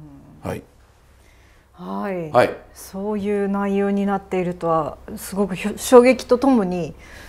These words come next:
Speaker 1: その、疑問に思うんですが、
Speaker 2: うん。
Speaker 1: 米軍基地であっても、
Speaker 2: うん。
Speaker 1: 日本の例えば沖縄県なわけじゃないですか。
Speaker 2: うん。
Speaker 1: そこをこう攻撃された時に、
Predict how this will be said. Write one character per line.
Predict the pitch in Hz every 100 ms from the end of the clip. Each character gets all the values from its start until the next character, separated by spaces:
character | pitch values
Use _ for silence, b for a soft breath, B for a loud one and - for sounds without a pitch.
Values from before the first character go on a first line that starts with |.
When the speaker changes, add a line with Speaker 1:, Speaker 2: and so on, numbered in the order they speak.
| B -
Speaker 1:
そ | 202
の、 | 185 175 170 170 175 - - 226 202 233
疑 | 240
問 | 277 349
に | 330
思 | 302 277
う |
ん | 175
で | 151
す | -
が、 | 165 151
Speaker 2:
う | 98
ん。 | 90 B B B B - - - - - - - -
Speaker 1:
米 | 320 370
軍 | 370 370
基 | -
地 | -
で | 208
あ | 151
っ | 180
て | -
も、 | 165 160 143 -
Speaker 2:
う |
ん。 | 202
Speaker 1:
日 | 214
本 | 220
の | 208
例 | 208
え | 214
ば | 190
沖 | 156 247
縄 | 254 247
県 | 214 151 123 -
な | 190
わ | 185
け | 185
じ | 165
ゃ | 160
な | 160
い |
で | -
す | 170
か。 | - -
Speaker 2:
う |
ん。 | -
Speaker 1:
そ | 285
こ | - 349 349 339
を | 311
こ | 285 269
う |
攻 | 262 269
撃 | 269 269
さ | 240
れ | 240
た | 240
時 | 240 240 175
に、 | 151 165 131